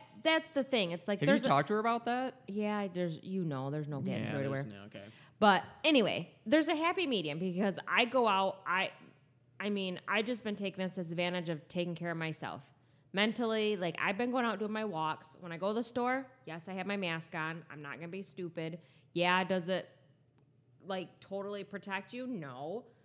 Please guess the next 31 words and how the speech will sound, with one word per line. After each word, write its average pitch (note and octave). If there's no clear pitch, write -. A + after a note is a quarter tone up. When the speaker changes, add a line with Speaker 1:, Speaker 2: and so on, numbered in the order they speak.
Speaker 1:
But, F#3
like, E3
it E3
helps. E3
But, F#3+
no, A#3
I'm A#3+
a C#4
happy C4
medium. G#3
I'm A3
listening. A3
I A3+
think, C4
love A3+
to C#4
hate B3
her, A#3
whatever, G3
what, F#3
if F3
people G3+
do. E3+
But, F3
um, E3
I, A3
I B3
love A3
what F#3
she's D3
doing. F2+